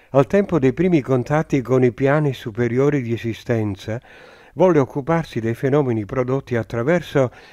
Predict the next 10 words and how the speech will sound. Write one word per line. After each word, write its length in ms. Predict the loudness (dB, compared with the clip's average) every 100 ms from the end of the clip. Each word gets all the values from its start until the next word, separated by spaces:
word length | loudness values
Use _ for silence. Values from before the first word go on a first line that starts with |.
| -4
le 180 | 0 2
sorelle 480 | 2 2 2 0
Fox, 600 | -2 0 -2 -4 -18 -10 -10 -10 -20 -20 -18 2
nella 320 | 4 4 0
convinzione 840 | 0 0 0 -2 -2 -2 0 -2
che 100 | -4
si 200 | -6 -6
trattasse 640 | -6 -8 -2 -2 -2 -8
di 100 | -8
frodi 580 | -8 0 0 0 -2 -4